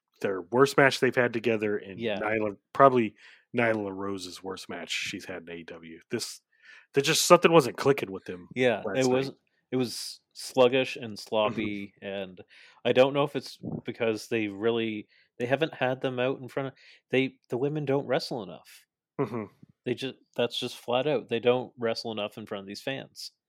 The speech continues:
Speaker 1: Yeah.
Speaker 2: Um, they need to be out there more. 'Cause
Speaker 1: Mm-hmm.
Speaker 2: as, as we've seen, um, we've seen it with Britt Baker especially, but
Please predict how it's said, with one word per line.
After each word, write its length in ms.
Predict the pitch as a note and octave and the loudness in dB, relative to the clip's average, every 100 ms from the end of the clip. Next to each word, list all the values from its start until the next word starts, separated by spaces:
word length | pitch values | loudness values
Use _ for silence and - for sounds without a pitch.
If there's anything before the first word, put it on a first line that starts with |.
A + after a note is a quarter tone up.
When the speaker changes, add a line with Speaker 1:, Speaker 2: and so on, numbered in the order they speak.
| _ _ | _ _
Speaker 1:
Yeah. 160 | A#2+ G2+ A2+ | -2 0 -2
Speaker 2:
Um, 380 | G2+ F#2+ F#2 F#2+ _ _ _ | -4 -8 -16 -20 _ _ _
they 160 | B2+ A2+ | -4 -4
need 200 | G#2+ F2+ | -4 -8
to 60 | |
be 180 | G#2 A2+ | 0 4
out 140 | B2+ - | 4 2
there 160 | G2 | -6
more. 300 | F2+ E2+ D#2 _ _ _ | -6 -12 -14 _ _ _
'Cause 140 | C3 D3+ | -4 -2
Speaker 1:
Mm-hmm. 100 | D#3 | -6
Speaker 2:
as, 100 | - _ - | -8 _ -4
as 200 | C3 - | -4 -2
we've 180 | B2+ - | -4 -6
seen, 600 | - B2 A#2 G#2+ F#2+ - _ _ _ _ | -10 -8 -8 -8 -12 -18 _ _ _ _
um, 400 | A2 G2+ F2+ F#2+ - _ _ | -10 -10 -12 -18 -20 _ _
we've 100 | D3+ | -6
seen 140 | - C#4+ | -6 -4
it 60 | |
with 160 | A#2+ A2 | -2 0
Britt 180 | A#2+ - | -2 -2
Baker 360 | A2 - F#2 F#2 | -6 -6 -10 -10
especially, 580 | - - A2 - F#2+ G#2 | -8 -4 -4 -6 -10 -6
but 280 | A2 G2+ | -6 -6